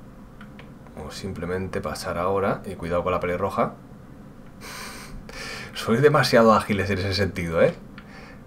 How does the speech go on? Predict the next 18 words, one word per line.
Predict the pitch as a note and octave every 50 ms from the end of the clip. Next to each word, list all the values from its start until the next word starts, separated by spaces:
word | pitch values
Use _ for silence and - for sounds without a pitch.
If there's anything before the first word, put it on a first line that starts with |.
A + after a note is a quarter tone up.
| - - - - - -
Sois | - - G2 G#2+ B2
demasiado | D3 D3 C3+ A#2+ A2 - B2 A2+ G#2 F#2+
ágiles. | F2+ F2 - - - - C2+ C2+ C2 - -
No | G#2
es | A2+ - -
un | C#3 B2+
problema | C3 C3+ B2+ B2+ B2 B2 B2
del | A#2+ A#2 A2+ A2+
todo, | B2+ B2 A#2 A2 B2+ -
pero | - F#2 F2 F2 F2 E2+ E2 E2 E2 -
sin | - F#2+ F2 F2
duda | F#2 G2 A2+ A2+
es | -
algo | A#2 G2 G2
a |
tener | G2+ F#2+ F#2+ F2+
en | E2+ D#2+
cuenta. | - D2+ C#2 C2 - - G#1+